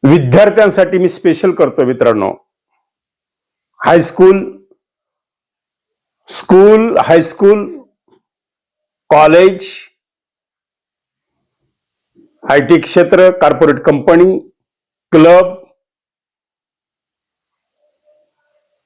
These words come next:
संस्था, मंडळ या सर्वांसाठी हा मी एक कार्यक्रम खास या महाराष्ट्रातल्या तरुणांना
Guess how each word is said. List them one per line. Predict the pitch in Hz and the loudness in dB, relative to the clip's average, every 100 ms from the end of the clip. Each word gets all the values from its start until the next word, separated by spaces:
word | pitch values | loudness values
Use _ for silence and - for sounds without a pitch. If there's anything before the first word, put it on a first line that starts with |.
| _ _ _ - | _ _ _ -8
संस्था, | - 156 156 - - 170 175 - - _ _ _ _ _ _ _ _ - | -2 0 0 -2 -2 0 0 -4 -12 _ _ _ _ _ _ _ _ -8
मंडळ | 131 151 156 165 170 - - _ _ _ _ _ _ _ _ _ _ _ _ _ _ _ _ _ _ _ _ 143 | 0 2 4 4 2 0 -6 _ _ _ _ _ _ _ _ _ _ _ _ _ _ _ _ _ _ _ _ -2
या | 143 | 0
सर्वांसाठी | - 165 156 185 190 185 165 196 | 0 0 2 2 2 0 -2 0
हा | 143 151 | 0 2
मी | 147 | 2
एक | 147 147 | 0 2
कार्यक्रम | 139 139 175 185 185 - - | 2 2 0 -2 -6 -14 -14
खास | - 160 185 - - _ _ _ 143 | -2 0 0 -4 -18 _ _ _ 0
या | 139 | 0
महाराष्ट्रातल्या | 131 131 156 170 156 - 156 - 175 180 | 0 -2 0 0 0 -2 -2 0 0 0
तरुणांना | - 147 143 156 160 165 175 | -2 -2 0 0 0 0 0